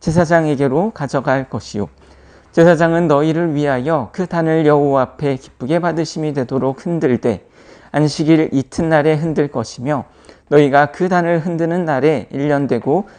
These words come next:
흠 없는 순양을 여호와께 번제로 드리고, 그 소제로는 기름 섞은 고운 가루 십 분의 이 에바를 여호와께 드려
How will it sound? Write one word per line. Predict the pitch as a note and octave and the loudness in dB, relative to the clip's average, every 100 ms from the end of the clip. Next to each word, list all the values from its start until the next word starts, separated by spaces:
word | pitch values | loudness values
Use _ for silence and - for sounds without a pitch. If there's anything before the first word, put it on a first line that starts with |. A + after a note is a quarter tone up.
| _ | _
흠 | - F#3 | -2 2
없는 | F3 F3+ F3 | 2 0 -2
순양을 | - F3+ E3+ D#3+ E3 D#3+ | -6 -2 -2 0 0 2
여호와께 | C3 C3+ C3 - E3 | 2 2 0 0 -2
번제로 | D#3 C#3 D#3 C3 B2 | 0 0 2 0 -2
드리고, | A#2 F#2+ F#2+ F2 - _ - _ - | -6 -8 -8 -14 -14 _ -20 _ 2
그 | G3+ | 2
소제로는 | G3+ F3+ G3 E3+ E3+ E3+ E3+ | 2 0 0 2 2 2 0
기름 | D#3+ D#3+ | 0 -2
섞은 | D3+ - E3 D#3 | -4 -4 -4 -4
고운 | - D3 C#3+ | -2 0 2
가루 | C#3 C3 C#3 | 2 2 -2
십 | - - | -6 -6
분의 | D3+ D3 D3 - | -4 -2 -2 -2
이 | B2+ E3+ | -2 0
에바를 | D#3 B2+ B2 D#3+ C3+ - - - D#3 | 0 0 0 0 -2 -8 -20 -4 2
여호와께 | C#3+ C#3 C3 - C3+ | 4 4 0 -2 -4
드려 | - A2+ A#2 D#3+ | -4 -6 -4 -4